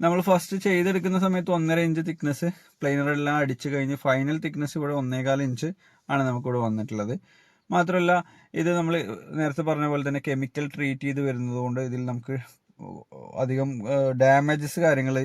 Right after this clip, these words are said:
ഈ വുഡിൽ ഉണ്ടാവില്ല. ഒരിക്കലും ചെതൽ പിടിക്കില്ല എന്ന് നമുക്ക് ഗ്യാരണ്ടി തരാൻ പറ്റില്ല. അത് ഏ-, ഏത് തരം വുഡാണെങ്കിലും ചെതൽ പിടിക്കും. പക്ഷേ നമുക്ക് കുത്തിപ്പോകുന്ന പ്രോബ്ലംസ് ഒന്നും ഇതിലുണ്ടാവില്ല. മാത്ര-,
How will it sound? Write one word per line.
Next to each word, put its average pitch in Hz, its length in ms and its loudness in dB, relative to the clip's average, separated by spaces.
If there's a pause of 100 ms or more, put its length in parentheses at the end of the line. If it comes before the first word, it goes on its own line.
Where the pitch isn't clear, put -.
ഈ 117 80 -6
വുഡിൽ 117 320 -2
ഉണ്ടാവില്ല. 101 380 -2 (400)
ഒരിക്കലും 170 320 0
ചെതൽ 170 340 2
പിടിക്കില്ല 170 440 0
എന്ന് 170 160 2 (120)
നമുക്ക് 143 300 -4
ഗ്യാരണ്ടി 135 460 4
തരാൻ 131 280 0
പറ്റില്ല. 113 340 -2 (200)
അത് 113 140 -4
ഏ-, 120 360 -2
ഏത് 147 260 0
തരം 170 240 2
വുഡാണെങ്കിലും 139 540 0
ചെതൽ 127 240 0
പിടിക്കും. 117 280 -4 (380)
പക്ഷേ 139 320 -4
നമുക്ക് 156 360 -4
കുത്തിപ്പോകുന്ന 165 840 -2
പ്രോബ്ലംസ് 131 500 -2
ഒന്നും 123 180 -2
ഇതിലുണ്ടാവില്ല. 104 480 -2
മാത്ര-, 139 240 -4